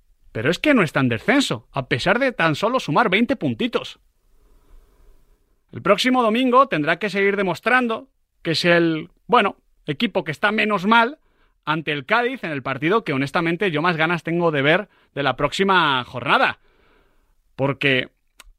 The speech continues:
aunque ha llegado un poco de forma prematura, con el Granada-Almería de ayer ya entramos de forma oficial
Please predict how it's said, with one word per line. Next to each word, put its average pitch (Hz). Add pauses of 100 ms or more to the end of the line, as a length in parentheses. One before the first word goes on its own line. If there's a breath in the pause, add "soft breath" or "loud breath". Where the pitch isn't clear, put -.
aunque 156
ha 233
llegado 262
un 233
poco 240
de 143
forma 226
prematura, 220 (640)
con 156
el 156
Granada-Almería 226
de 220
ayer 220 (560)
ya 160
entramos 226
de 165
forma 233
oficial 214